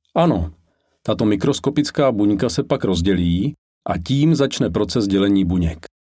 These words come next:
Po nějakou dobu se každých dvanáct až dvacet čtyři hodin počet buněk zdvojnásobí. Na začátku tohoto procesu se vytvoří takzvané kmenové buňky.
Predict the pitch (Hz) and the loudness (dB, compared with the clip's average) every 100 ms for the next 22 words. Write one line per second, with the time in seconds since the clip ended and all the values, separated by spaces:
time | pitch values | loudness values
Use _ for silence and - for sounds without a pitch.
0 | _ _ _ _ _ _ _ _ _ 104 | _ _ _ _ _ _ _ _ _ -2
1 | 104 123 127 101 95 90 110 - 107 113 | 0 0 0 0 0 0 -2 -2 -4 -2
2 | 95 110 110 82 90 92 95 131 - - | -2 -2 -2 -2 -2 0 0 -2 -6 -8
3 | 92 87 95 - - 127 135 107 98 95 | -6 -4 -4 -4 -4 -2 -2 0 0 2
4 | 110 131 - - - 151 156 120 127 135 | 0 -2 -8 -20 -4 0 2 2 2 0
5 | 104 107 110 107 107 - 80 73 69 - | 0 0 2 2 -2 -2 -4 -4 -8 -16
6 | _ _ _ _ _ _ _ _ _ - | _ _ _ _ _ _ _ _ _ -4
7 | 101 165 165 165 165 156 147 170 143 123 | 0 2 0 0 -2 0 0 0 0 -2
8 | 151 220 165 - 80 80 107 101 98 135 | -2 -4 -4 -2 -2 -2 -2 -4 -2 -2
9 | 135 151 120 92 104 127 135 127 117 117 | 0 0 0 -2 0 0 0 0 0 2
10 | 117 120 104 107 95 87 - | 2 0 0 0 -2 -6 -12